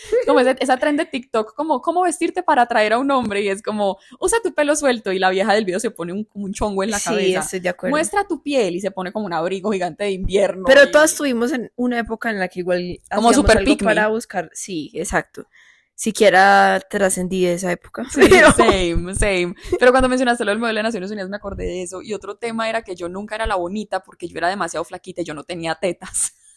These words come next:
Speaker 1: <laughs> Entonces todavía no tengo. Y a mí eso me dio súper duro porque era como sexto. Entonces yo veía que ya unas empezaban a tener y yo era como que yo miraba mi camisa así como cóncava y yo como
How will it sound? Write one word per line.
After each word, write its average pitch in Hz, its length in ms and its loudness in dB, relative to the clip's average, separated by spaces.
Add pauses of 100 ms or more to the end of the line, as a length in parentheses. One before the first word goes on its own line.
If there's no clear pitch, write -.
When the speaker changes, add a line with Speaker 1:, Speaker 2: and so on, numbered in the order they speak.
(120)
Speaker 1:
<laughs> - 80 -2
Entonces 349 300 2
todavía 269 400 8
no 277 160 0
tengo. 240 560 2 (320)
Y 339 60 8
a - 60 4 (120)
mí 415 120 2
eso - 180 0
me 370 140 0
dio 302 180 2
súper 320 340 -2
duro 302 340 4
porque 269 220 -4
era 208 140 -2
como 277 240 -2
sexto. - 680 -8 (420)
Entonces 240 340 -8
yo 220 80 -4
veía 233 180 -6
que 214 160 -8
ya 165 240 -2 (140)
unas 202 280 -6
empezaban 180 480 -2
a 185 80 -4
tener 294 760 0
y 240 100 -6
yo 262 100 -4
era 220 160 2
como 311 240 -4
que 285 120 -4
yo 254 120 -4
miraba 247 280 -2
mi 294 120 0
camisa 226 440 -4
así 262 260 -8
como 254 260 -4
cóncava 214 580 -6
y 240 40 -8
yo 220 140 -16
como 226 340 -12